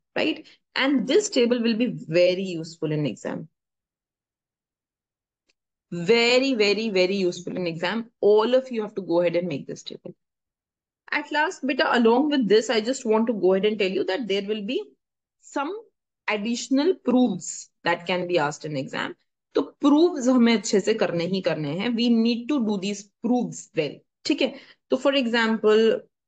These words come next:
there can be a basic, basic proof that can be asked in exam, or there can be a complicated proof that can be asked in exam। तो ये प्रूफ्स को आपको अच्छे से करना जरूरी है। You need to understand some of the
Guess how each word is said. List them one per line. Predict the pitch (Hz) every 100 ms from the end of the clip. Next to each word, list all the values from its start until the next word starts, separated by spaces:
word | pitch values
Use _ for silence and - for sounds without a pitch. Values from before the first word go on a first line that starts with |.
| 202
there | 262 269
can | 277 285 285
be | 320 381 - _ _ _
a | - 254 208
basic, | 285 285 359 349 - _ _ _ _ - 196 226
basic | 294 294 294 349 _ _ 262
proof | 247 226
that | 190 180
can | 175 180 175
be | 160
asked | 160 -
in | 180 165
exam, | 170 - 254 202
or |
there | 190 190 190
can | 190 190
be | 208
a | 208 -
complicated | 170 165 185 180 175 165 -
proof | 165 165 151
that | -
can | 143 151
be | - 151
asked | 151 -
in | 156
exam। | 160 180 233 - _ _ _ _ _
तो | 285
ये | 254 233 330 339 - -
प्रूफ्स | 277 330 403 - -
को | -
आपको | - 269
अच्छे | 240 -
से | 214 214
करना | 202 185 240 269 _ _ _ 160
जरूरी | 175 170 165 151 151
है। | 180 359
You | 247 214
need | 226 233
to | 277 240
understand | 202 214 - 240 254
some | - 214 214
of |
the | 196